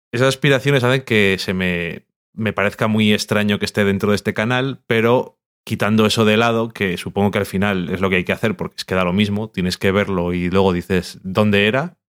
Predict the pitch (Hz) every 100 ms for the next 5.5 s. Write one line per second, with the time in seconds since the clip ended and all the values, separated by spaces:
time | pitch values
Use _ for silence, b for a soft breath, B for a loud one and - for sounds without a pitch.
0 | - 107 101 98 101 98 95 95 92 92
1 | 92 - 92 90 87 90 87 87 87 98
2 | 113 - _ _ - 110 110 107 120 123
3 | 107 - 101 - 113 - _ _ - 110
4 | - 143 117 90 - - 107 113 127 139
5 | 135 131 127 120